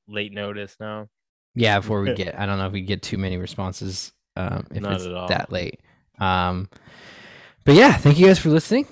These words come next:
Speaker 2: Appreciate it. Uh, we'll s-, we'll see you guys next time.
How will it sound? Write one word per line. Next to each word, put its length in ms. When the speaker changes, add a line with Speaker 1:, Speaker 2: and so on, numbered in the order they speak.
Speaker 2:
Appreciate 480
it. 160
Uh, 380
we'll 100
s-, 240
we'll 120
see 200
you 80
guys 260
next 280
time. 380